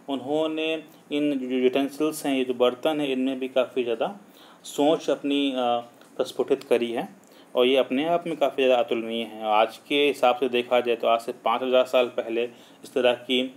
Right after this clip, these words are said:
artifacts वहाँ पे मिल रहे हैं, तो अपने आप में indus valley civilization एक ऐसा अनूठा उदाहरण प्रस्तुत करती है जो अपने समकालीन अन्य नगरीय सभ्यताओं के सामने एक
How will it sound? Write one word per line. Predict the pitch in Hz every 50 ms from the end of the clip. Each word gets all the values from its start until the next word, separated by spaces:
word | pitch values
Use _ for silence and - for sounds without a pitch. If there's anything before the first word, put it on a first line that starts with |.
| - - - - -
artifacts | 123 120 120 143 131 - - 127 123 - -
वहाँ | 131 127 120 123
पे | 120 - 131
मिल | 123 120 123 127
रहे | 123 120 117 110
हैं, | 110 113 123 - - - - - - _ -
तो | 156 156 151
अपने | 160 151 139 - 147 156 165
आप | 165 160 160 165
में | 165 165
indus | 151 139 135 139 151 151 151
valley | 160 160 156
civilization | 151 - 214 - 262 - 139 - 156 151 156 160 - - - - - - - - - - - -
एक | - 147 147 147 -
ऐसा | 170 - - - - - - - 160 156
अनूठा | 160 - 143 139 135 135 135 131 - 156 156
उदाहरण | 160 - 147 135 123 123 120 123 147 151
प्रस्तुत | 147 - 143 123 - - 175 170 -
करती | - 131 120 - - 131 120
है | 120 117 123 - - - - - - - - 127
जो | 139 165
अपने | 170 - - 165 165
समकालीन | 151 - 135 123 127 139 139 - 175 170 170 175 175 175 175 175 180 180 - - - - - - - -
अन्य | 151 156 160 156 143 139
नगरीय | 127 135 139 151 156
सभ्यताओं | 156 - 143 123 131 131 127 - 170 - 139 143 147 147
के | 147 - - 156 147
सामने | - - 127 117 113 113 120 135 143 - - - - - - - - - - - -
एक | - 143 143 143 143